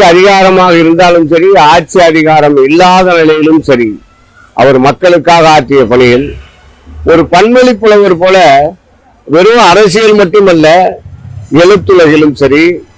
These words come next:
பேச்சாற்றலும் சரி, மற்ற எல்லா விஷயங்களிலும் கலைஞர் ஒரு மிகப்பெரிய ஒரு வித்தகர் தான். மாற்று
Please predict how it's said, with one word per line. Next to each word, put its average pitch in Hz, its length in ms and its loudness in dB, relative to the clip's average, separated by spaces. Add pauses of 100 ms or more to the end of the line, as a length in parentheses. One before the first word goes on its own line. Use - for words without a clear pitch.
(440)
பேச்சாற்றலும் 175 960 0
சரி, 139 200 0 (580)
மற்ற 156 260 -2 (120)
எல்லா 226 300 2 (260)
விஷயங்களிலும் 190 720 0 (600)
கலைஞர் 180 520 0
ஒரு 147 200 2
மிகப்பெரிய 170 680 0 (120)
ஒரு 139 180 0
வித்தகர் 139 440 0
தான். 127 180 0 (1300)
மாற்று 156 420 -2